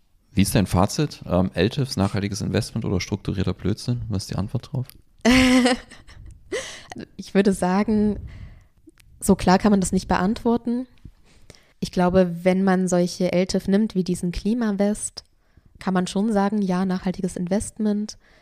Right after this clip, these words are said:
Speaker 2: Da wird schon vermittelt, dass man wirklich einen Impact hat, dass in reale Werte investiert wird, dass mein Geld auch dabei hilft, solche Projekte mitzuentwickeln, ähm, und ich auch wirklich dann anfassen kann, sehen kann, messen kann,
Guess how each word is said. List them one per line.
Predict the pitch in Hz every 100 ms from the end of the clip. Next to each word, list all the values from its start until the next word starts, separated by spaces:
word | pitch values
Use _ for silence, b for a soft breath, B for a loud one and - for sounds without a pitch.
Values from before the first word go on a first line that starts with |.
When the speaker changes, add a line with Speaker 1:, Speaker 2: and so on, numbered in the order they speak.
| b -
Speaker 2:
Da | 185 180 175
wird | 180 180
schon | - 190 196
vermittelt, | 190 185 - 190 180
dass | -
man | 180 180 180
wirklich | 180 185 -
einen | 180 175
Impact | 233 240 214 - -
hat, | 190 - - B B B
dass | - 185 -
in | 180 180 180
reale | 175 185 185 190
Werte | 202 220 -
investiert | 196 190 185 - 190 185 -
wird, | 185 185 -
dass | 190
mein | 180 175
Geld | 175 180 190
auch | 185
dabei | - 175 175
hilft, | 185 196 202 -
solche | - 180 -
Projekte | - 180 175 180
mitzuentwickeln, | 202 - - 185 185 190 - 185 180 185 b b b b b
ähm, | 185 175
und | 185
ich | 175 -
auch | 180 -
wirklich | 180 196 -
dann | 185 180
anfassen | 180 208 - 196 190
kann, | - 180 175
sehen | 185 202
kann, | 190 185 180
messen | 185 - 196
kann, | - 185 185